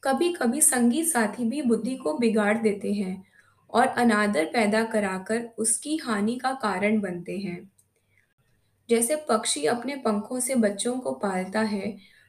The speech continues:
ऐसे ही संत लोग अपने समीपवर्ती लोगों को उठाया करते हैं। जैसे कूर्म, कछुआ अपने अंडों को देखने से, दृष्टि से सेता है,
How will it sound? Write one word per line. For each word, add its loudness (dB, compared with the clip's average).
ऐसे 4
ही -2
संत 0
लोग 2
अपने 0
समीपवर्ती 0
लोगों 2
को 0
उठाया -2
करते -6
हैं। -6
जैसे 0
कूर्म, -2
कछुआ 2
अपने 0
अंडों 2
को -2
देखने 2
से, 0
दृष्टि -2
से -2
सेता 2
है, -4